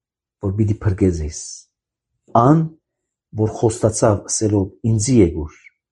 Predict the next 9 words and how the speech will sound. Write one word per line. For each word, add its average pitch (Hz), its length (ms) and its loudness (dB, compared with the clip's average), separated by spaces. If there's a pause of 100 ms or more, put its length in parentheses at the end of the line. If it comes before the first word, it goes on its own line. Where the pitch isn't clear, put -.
(1000)
հոգնած 135 540 2
ու 104 160 -4
բեռնավորված, 95 800 -2 (760)
և 85 200 0
ես 90 160 0
քեզի 85 240 -2
հանգիստ 80 500 -4
պիտի - 200 -20
տամ»։ - 140 -20